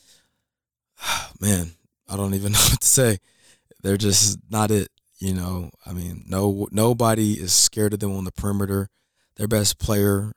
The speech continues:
outside of Aaron Rodgers is Aaron Jones. I think they need to start using him like Kamara. Uh, he has to be the guy that just needs twenty touches a game in the pass game, in the run game. Uh,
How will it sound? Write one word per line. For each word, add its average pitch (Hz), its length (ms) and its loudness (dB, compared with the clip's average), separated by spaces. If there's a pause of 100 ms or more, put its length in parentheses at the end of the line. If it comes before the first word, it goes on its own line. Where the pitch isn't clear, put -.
outside 92 280 -2
of 87 80 -6
Aaron 95 260 -4
Rodgers 92 320 -6
is 85 180 -2
Aaron 95 240 -4
Jones. 95 480 -2
I - 80 -10
think 92 160 -8
they 92 80 -6
need 90 60 -4
to 85 60 -4
start 85 140 -2
using 92 200 -4
him 87 60 -4
like 80 100 -12
Kamara. 92 500 -2 (640)
Uh, 64 300 -10
he 98 260 0
has 90 160 4
to 90 80 0
be 90 120 0
the 82 100 -4
guy 87 180 -6
that 78 160 -10
just 87 180 -4
needs 87 300 -2
twenty 85 320 -6
touches - 340 -8
a - 40 -14
game 67 320 -14 (600)
in 90 80 -8
the 90 60 -4
pass 85 240 -4
game, 90 160 -6
in 87 60 -8
the 87 80 -10
run 87 240 -10
game. 82 400 -12 (640)
Uh, 57 280 -10